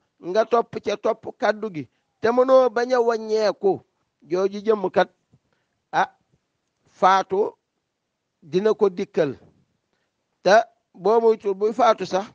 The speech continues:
wopp ju mel ni ja néew boobee woppan, moom lay wopp faatu, mbaa bu wopp tëb tëb dee, ñooy bokk ak,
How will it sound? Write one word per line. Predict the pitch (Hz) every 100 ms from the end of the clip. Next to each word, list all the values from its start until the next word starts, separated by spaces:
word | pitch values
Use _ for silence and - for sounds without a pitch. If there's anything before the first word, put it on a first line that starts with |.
| _ _ _ _ _ _ _ _ _ -
wopp | 160 208 - - 214
ju | 214
mel | 226 226
ni | 214 202 233 - _ _ _ _ 160
ja | 196 240 - -
néew | 190 214 226
boobee | 214 208 202 190 202 220
woppan, | 214 220 214 190 175
moom | 190 180 175 196
lay | 208 202
wopp | 196 185 185 - 269 523 _ _ _ _ _ _ _
faatu, | 185 196 185 202 214
mbaa | - 165 208 214
bu | 202 226
wopp | 233 - 208 -
tëb | 214 -
tëb | 214 185
dee, | 180 202 226 208
ñooy | 208 208
bokk | 208 202 - 190
ak, | 196